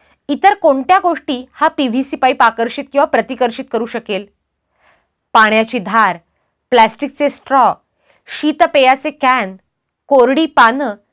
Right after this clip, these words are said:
अशा विविध गोष्टी घेऊन हा प्रयोग करून बघा. हाच प्रयोग पीव्हीसी पाईप व्यतिरिक्त इतर वस्तू वापरून करून पहा. धातूंवर आपण स्थितिक विद्युत प्रभार निर्माण करू शकतो का?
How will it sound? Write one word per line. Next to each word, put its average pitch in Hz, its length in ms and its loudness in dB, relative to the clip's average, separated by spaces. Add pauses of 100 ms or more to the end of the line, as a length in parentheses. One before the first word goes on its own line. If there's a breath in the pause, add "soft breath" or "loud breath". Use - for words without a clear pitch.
(400)
अशा 240 280 2
विविध 240 380 -2
गोष्टी 262 420 0
घेऊन 269 280 -6 (580)
हा 277 160 4
प्रयोग 233 360 2 (100)
करून 262 300 2
बघा. 170 280 -4 (800)
हाच 269 300 0
प्रयोग 262 320 -2 (420)
पीव्हीसी 277 440 -6
पाईप 285 360 -2
व्यतिरिक्त 220 540 -10 (360)
इतर 349 280 0
वस्तू 277 320 -4
वापरून 269 420 -2
करून 226 300 -4
पहा. 165 280 -10 (1000)
धातूंवर 208 680 -4 (100)
आपण 247 320 -4
स्थितिक 311 560 -12
विद्युत 262 360 -10
प्रभार 277 400 -6
निर्माण 285 380 -6
करू 349 220 -8
शकतो 359 400 -8
का? 285 260 -4